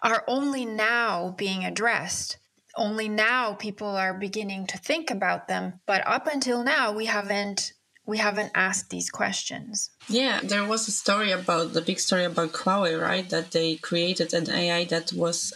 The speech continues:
Speaker 2: able to recognize the Uyghur mi-, minority, and then it was able to contact the police that someone from this minority is basically on the run, right? So that's something even further than, than you said. So we created an A I which has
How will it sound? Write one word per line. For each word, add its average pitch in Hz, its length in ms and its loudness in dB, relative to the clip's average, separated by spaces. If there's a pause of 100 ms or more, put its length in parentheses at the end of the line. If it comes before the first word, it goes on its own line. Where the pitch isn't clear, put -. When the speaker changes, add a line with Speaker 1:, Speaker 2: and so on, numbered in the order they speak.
(180)
Speaker 2:
able 170 280 2
to 165 180 0
recognize 170 600 0
the 165 340 2
Uyghur 170 340 2
mi-, 160 300 2
minority, 202 640 0 (160)
and 170 260 2
then 170 200 2
it 180 180 -4
was 165 220 0
able 170 320 0
to 165 420 0 (280)
contact 165 380 0
the 175 60 0
police 165 380 0
that 165 200 0
someone 156 360 2
from 160 220 -2
this 160 180 -2
minority 165 680 0
is - 300 -2 (260)
basically - 400 0
on 170 180 2
the 156 120 2
run, 165 320 0
right? - 320 -2
So 170 320 2
that's 180 320 0
something 180 480 0
even 185 580 0
further 208 420 2
than, 180 180 0
than 175 180 0
you 180 80 0
said. - 360 2
So 160 300 0 (120)
we 202 120 0
created 233 380 2
an 190 60 -2
A 170 160 4
I 190 280 2 (140)
which 190 200 0
has 185 240 0